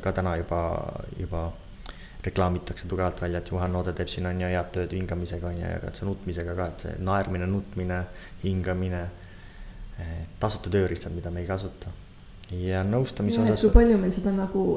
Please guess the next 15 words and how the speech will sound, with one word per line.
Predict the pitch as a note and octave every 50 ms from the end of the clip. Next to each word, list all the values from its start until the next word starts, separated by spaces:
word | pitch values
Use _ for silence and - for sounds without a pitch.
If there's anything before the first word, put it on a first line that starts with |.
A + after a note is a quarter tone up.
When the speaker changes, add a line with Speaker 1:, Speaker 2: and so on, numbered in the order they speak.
| -
Speaker 2:
äh, | - G3+ G3 G3 G3 F#3
pingeolukorras | - B3+ A#3+ G#3 F#3 E3 F#3+ G3 G3+ F#3+ F3+ F3 E3 D#3+ F3 - -
nagu | F#3 E3+ F3 F3+ F3 E3+ E3+ F3 E3 E3 -
võtame | G#3 G3+ F#3+ F#3 F3+ F3 F3 F3 F3
niimoodi, | F3 E3+ E3+ E3+ E3 E3+ E3
et, | E3 - - - -
aa, | G3 F3 F3 F3
kasutaks | F#3+ F3+ F3+ F3 - F3 - - F#3+
nüüd | F3+
seda | F3+ - -
hingamist, | F3 F#3+ G#3+ G3 F3 - - D#3+ D#3+ D#3 - - -
Speaker 1:
Jaa. | G3+ E3+ E3
Speaker 2:
on | E3+ E3+
ju, | E3
kui | F3+ F3